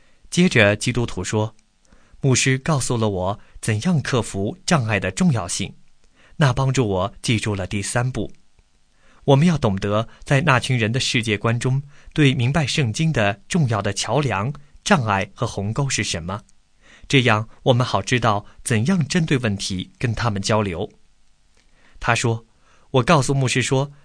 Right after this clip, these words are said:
他可以采用约瑟的故事，但他说他已经讲过那个故事了。他告诉我一个新故事，是关于大卫和波示巴的。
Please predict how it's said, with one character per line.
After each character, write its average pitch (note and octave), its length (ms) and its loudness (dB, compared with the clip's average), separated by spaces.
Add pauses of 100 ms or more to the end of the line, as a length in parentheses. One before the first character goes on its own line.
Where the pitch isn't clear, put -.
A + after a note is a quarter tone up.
他 C3+ 160 2
可 - 120 0
以 B2+ 100 -2
采 G2 200 -2
用 A2+ 320 -2
约 D3 140 -2
瑟 D#3 220 -2
的 A2 100 -4
故 G2 200 -6
事， - 260 -6 (500)
但 C3+ 140 0
他 A#2 160 -2
说 A#2 260 0 (160)
他 - 160 0
已 A2 140 2
经 D3+ 240 0
讲 F#2+ 260 0
过 E3 160 0
那 C3+ 140 0
个 G2+ 140 -2
故 G2+ 180 -4
事 G2 160 -2
了。 F2 240 -6 (580)
他 - 200 -2
告 C#3+ 180 2
诉 A#2 160 2
我 G#2+ 80 2
一 G2 140 -2
个 G#2+ 180 0
新 F3 240 0
故 C#3+ 160 -2
事， G2 260 -4 (380)
是 - 180 2
关 C3+ 220 2
于 G#2 240 -2 (160)
大 C#3+ 160 2
卫 A2 180 2
和 G2+ 140 -4
波 B2+ 180 0
示 A#2 200 -2
巴 B2+ 200 0
的。 - 220 -2